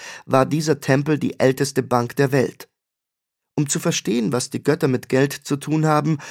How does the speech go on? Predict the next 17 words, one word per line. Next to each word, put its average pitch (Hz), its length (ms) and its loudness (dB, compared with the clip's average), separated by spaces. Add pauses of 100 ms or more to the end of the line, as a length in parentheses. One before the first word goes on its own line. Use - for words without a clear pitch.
(140)
muss 147 260 0
man 131 180 2
leider 135 360 4
ein 139 140 -2
bisschen 147 280 -2
ausholen. 92 720 -2 (680)
Schon 170 360 2
in 165 200 -2
archaischen 151 720 0
Stammesgesellschaften 131 1160 2
waren 123 320 0
geregelte 131 480 0
Beziehungen 139 680 0
zu - 120 -6
den 107 200 -6
toten 131 380 0
Ahnen 135 520 2